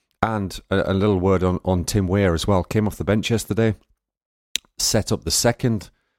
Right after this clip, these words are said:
for, uh, for David late on. Um, that's two assists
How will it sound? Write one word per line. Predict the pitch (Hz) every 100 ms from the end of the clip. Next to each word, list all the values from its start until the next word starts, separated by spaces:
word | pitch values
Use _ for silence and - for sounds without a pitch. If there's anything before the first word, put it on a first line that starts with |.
| _
for, | - - 95 92 90 85 82 82 - -
uh, | 85 76 73
for | - 82
David | 92 92 92 - - -
late | 92 90
on. | 101 107 127 _ _ _ _ _ -
Um, | 101 98 98 92
that's | 90 -
two | - 110
assists | 90 - 101 - - -